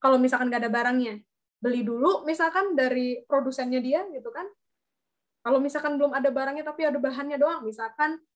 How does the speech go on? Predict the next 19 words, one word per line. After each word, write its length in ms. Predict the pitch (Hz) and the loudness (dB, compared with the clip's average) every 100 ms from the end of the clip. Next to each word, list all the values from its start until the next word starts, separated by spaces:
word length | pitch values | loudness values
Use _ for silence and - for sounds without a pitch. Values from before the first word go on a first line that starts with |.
| _ | _
kalau 200 | 247 247 | 0 0
aku 320 | 240 240 269 254 | 2 0 0 0
beli 320 | 233 240 - | 0 -2 -2
cake 360 | 311 277 - - | 0 0 -2 -18
gitu 160 | 208 208 | -16 -12
ya, 180 | 226 254 | -12 -10
kalau 220 | 240 226 | -6 -4
aku 160 | 226 240 | -4 -6
beli 160 | 254 | -6
cake, 240 | - 226 - _ _ _ | -6 -8 -10 _ _ _
baru 220 | - 233 254 | -4 0 2
adanya 300 | 247 277 381 | 2 0 -2
tepung 400 | 370 - 311 311 | -6 -6 -4 -2
terigunya 400 | 294 285 302 302 | -2 0 0 0
doang, 240 | 339 294 - _ _ - | -2 -4 -8 _ _ -16
berarti 200 | 202 269 | -6 -2
mungkin 400 | 269 254 302 294 | 0 0 0 0
dibuat 520 | 247 208 220 220 220 | -2 -4 -4 -4 -2
dulu 400 | 254 294 - | -2 0 -2